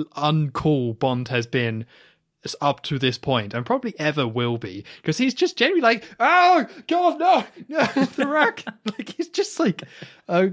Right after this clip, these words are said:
actually, like, shouting and screaming for help on this thing.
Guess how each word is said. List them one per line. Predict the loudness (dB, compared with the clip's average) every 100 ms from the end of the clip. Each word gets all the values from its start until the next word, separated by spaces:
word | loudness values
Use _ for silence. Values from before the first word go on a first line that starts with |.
| -2
actually, | -2 -2 -2 -6 0 2
like, | 4 2
shouting | 2 2 2 2 0 0 0 0
and | -4
screaming | -4 -4 -2 0 2 2
for | 2
help | 2 4 2 2
on | 0 0
this | -2 -4
thing. | -4 -4 -6 -12